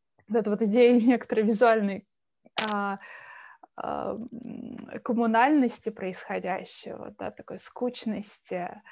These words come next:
люди в коридорах, люди в пространствах, и вот тут тоже есть какое-то ощущение на визуальном уровне вот этой вот,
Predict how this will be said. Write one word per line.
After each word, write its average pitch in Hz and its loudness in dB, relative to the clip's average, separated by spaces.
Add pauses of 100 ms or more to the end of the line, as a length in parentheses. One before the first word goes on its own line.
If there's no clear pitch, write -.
(200)
люди 214 0
в - -20
коридорах, 208 -2
люди 196 -6
в - -20
пространствах, 202 -6
и 220 -2
вот 220 -6
тут 254 0
тоже 220 0
есть 220 -2
какое-то 214 -4
ощущение 254 0
на 214 -4
визуальном 208 -2
уровне 220 0
вот 190 -10
этой 196 -10
вот, - -10